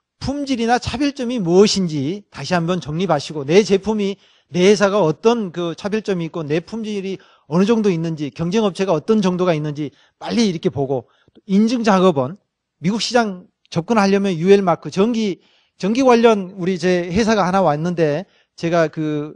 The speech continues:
그 전부 다 전기 모터를 사용하는데 유엘 마크가 없었어요.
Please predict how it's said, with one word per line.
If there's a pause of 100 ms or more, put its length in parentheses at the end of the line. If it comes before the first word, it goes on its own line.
(100)
그
전부
다
전기
모터를
사용하는데
유엘
마크가
없었어요.